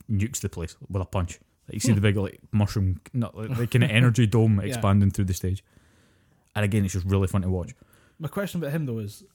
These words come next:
Speaker 2: 'cause
Speaker 1: Mm-hmm.
Speaker 2: the key point of fighters is that it is well balanced.
Speaker 1: Yeah.
Speaker 2: How is he balanced? I'm guessing speed.
Speaker 1: He's balanced because, yeah, he's really, really slow.
Speaker 2: Okay.
Speaker 1: If you've got a character like Gotenks, a character like, uh, Adult Gohan or Bardock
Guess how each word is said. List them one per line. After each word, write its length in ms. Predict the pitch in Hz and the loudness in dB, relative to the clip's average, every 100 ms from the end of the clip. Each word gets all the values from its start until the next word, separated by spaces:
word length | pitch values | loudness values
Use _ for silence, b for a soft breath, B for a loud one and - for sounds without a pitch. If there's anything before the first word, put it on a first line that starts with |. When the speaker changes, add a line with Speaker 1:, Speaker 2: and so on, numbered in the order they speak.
| - | 0
Speaker 2:
'cause 120 | 113 | 2
Speaker 1:
Mm-hmm. 120 | - - _ _ | 2 -6 _ _
Speaker 2:
the 100 | 131 | -8
key 220 | - 185 | -4 -4
point 300 | 165 151 131 | -2 -4 -4
of 160 | 110 117 | -6 -8
fighters 420 | - 127 107 104 | -6 -8 -6 -10
is 240 | - 110 117 | -10 -10 -10
that 120 | 98 | -10
it 80 | 104 | -10
is 160 | 104 | -10
well 140 | 110 107 | -8 -10
balanced. 560 | 113 107 92 - - - - | -10 -12 -12 -16 -20 -16 -4
Speaker 1:
Yeah. 180 | 98 90 _ _ _ - | -2 -4 _ _ _ -16
Speaker 2:
How 260 | - 165 | -8 -4
is 140 | 170 147 | -4 -4
he 140 | 165 | -6
balanced? 720 | 147 - 113 104 92 - - - | -6 -10 -10 -8 -10 -12 -18 -12
I'm 140 | 135 143 | -8 -6
guessing 340 | 156 - 151 | -6 -6 -8
speed. 360 | - - 98 - - | -8 -10 -12 -10 -2
Speaker 1:
He's 120 | 104 | 0
balanced 320 | - 110 104 | 4 4 4
because, 220 | - 110 107 | 2 0 2
yeah, 120 | 117 | 2
he's 140 | 95 90 | 2 0
really, 380 | 95 110 110 104 | 2 6 6 6
really 200 | 95 87 | 4 0
slow. 300 | - 92 - - | -2 -4 -4 -8
Speaker 2:
Okay. 240 | 120 123 - | -10 -10 -8
Speaker 1:
If 120 | 104 - | -2 2
you've 120 | 110 | 2
got 120 | - | 2
a 60 | 123 | -4
character 640 | - 113 117 120 113 101 | 2 2 2 0 0 2
like 280 | 90 90 - | 0 -4 0
Gotenks, 560 | 117 113 113 110 110 - | 4 4 4 4 2 -4
a 60 | |
character 520 | - 107 101 - 101 | -4 0 0 -2 -4
like, 320 | 90 87 - - | -2 -2 -6 -6
uh, 40 | 92 90 98 | -6 0 0
Adult 260 | 107 107 | 2 0
Gohan 580 | 110 110 98 104 104 104 | 2 4 6 6 6 4
or 300 | 95 92 90 | 2 0 0
Bardock 680 | 87 - 98 98 98 98 101 | -2 -2 0 2 2 2 0